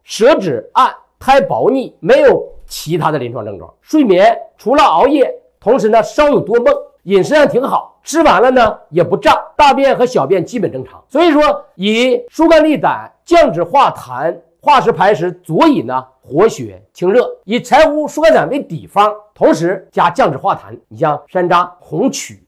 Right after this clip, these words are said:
皂角刺，同时活血的姜黄、川芎的量稍微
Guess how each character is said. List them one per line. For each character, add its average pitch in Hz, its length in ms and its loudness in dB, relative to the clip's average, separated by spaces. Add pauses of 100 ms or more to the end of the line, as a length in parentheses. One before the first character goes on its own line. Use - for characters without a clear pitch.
皂 277 160 2
角 139 100 -2
刺， - 140 -6 (300)
同 311 180 0
时 262 320 2 (140)
活 285 180 2
血 - 180 0
的 175 300 0 (180)
姜 302 240 2
黄、 175 320 0 (160)
川 302 160 0
芎 285 200 -2
的 269 80 2
量 220 200 2 (200)
稍 285 280 0
微 254 240 2